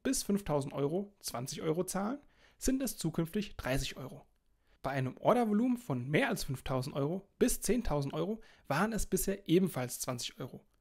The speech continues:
Nach der Gebührenanpassung sind es dann fünfunddreißig Euro. Bei einem Ordervolumen von mehr als zehntausend Euro bis zwanzigtausend Euro bleiben die Gebühren identisch. Hierfür fielen bisher fünfunddreißig Euro an und auch mit den neuen Gebühren bleibt es hier bei fünfunddreißig Euro.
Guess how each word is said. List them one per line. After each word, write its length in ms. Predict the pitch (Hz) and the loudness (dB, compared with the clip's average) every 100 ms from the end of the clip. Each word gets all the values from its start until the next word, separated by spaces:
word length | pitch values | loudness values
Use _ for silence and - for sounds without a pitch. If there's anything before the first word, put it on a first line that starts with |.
| _ _ - | _ _ 2
Nach 220 | 139 147 | 2 2
der 100 | 131 | -2
Gebührenanpassung 880 | 123 120 285 262 165 185 214 285 - | -2 2 2 2 0 0 0 -4 -2
sind 240 | - 220 | 2 2
es 120 | 226 | 2
dann 160 | 226 208 | -2 -4
fünfunddreißig 760 | - 262 226 147 120 120 - | 2 2 4 0 -4 -8 -10
Euro. 160 | - 131 - _ _ _ _ _ - | -12 -16 -20 _ _ _ _ _ -6
Bei 100 | 131 | 0
einem 300 | 135 131 - | 2 2 2
Ordervolumen 720 | - 277 262 151 143 135 127 - | 6 6 6 4 2 0 -4 -6
von 240 | 139 117 | -4 0
mehr 240 | 120 233 | 2 2
als 220 | - 143 - | 2 -2 -2
zehntausend 480 | 131 120 139 147 | -2 2 2 2
Euro 240 | 170 175 208 | 0 -2 -2
bis 340 | - 240 233 | 2 4 4
zwanzigtausend 640 | - 226 233 - 233 220 226 | 0 -2 0 -2 -2 0 0
Euro 300 | 214 233 - - - | 0 -2 -6 -20 -4
bleiben 280 | - 151 214 | 6 8 8
die 80 | 202 | 4
Gebühren 300 | 160 147 151 | 0 2 0
identisch. 520 | 156 123 117 - - _ _ _ - | 0 -4 -4 -6 -10 _ _ _ 2
Hierfür 360 | 196 254 269 | 6 6 4
fielen 280 | 226 208 202 | 0 2 2
bisher 260 | 165 - 123 | 2 -2 0
fünfunddreißig 640 | - 226 214 214 196 214 | 2 2 2 2 2 -2
Euro 240 | 185 185 | -2 0
an 200 | 190 190 - _ - - | 0 -2 -6 _ -10 -6
und 120 | 202 | 4
auch 220 | 196 208 | 6 6
mit 120 | 190 | 4
den 160 | 196 151 | 4 4
neuen 260 | 135 190 | 6 8
Gebühren 380 | 156 131 156 185 | 6 4 2 0
bleibt 320 | - 139 143 | -2 0 0
es 140 | 151 - | 0 0
hier 120 | 139 | 0
bei 140 | 143 | 0
fünfunddreißig 680 | 139 143 123 123 127 131 - | 0 -2 -2 -6 -8 -8 -6
Euro. 220 | 147 120 | -6 -6